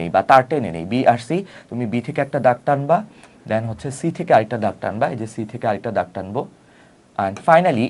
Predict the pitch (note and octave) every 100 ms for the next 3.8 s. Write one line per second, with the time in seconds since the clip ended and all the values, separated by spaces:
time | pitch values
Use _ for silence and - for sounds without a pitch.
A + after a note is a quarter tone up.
0 | C#3 D#3 - B2 - - - B2+ C3 C3
1 | D3 D3+ D3 C#3+ - D3+ D#3+ E3 G#2 B2
2 | A2+ A#2 C3+ C#3+ G#3 G#3 - - G2 -
3 | E3 E3 D3 A2+ G2+ G2+ F#2+ F#2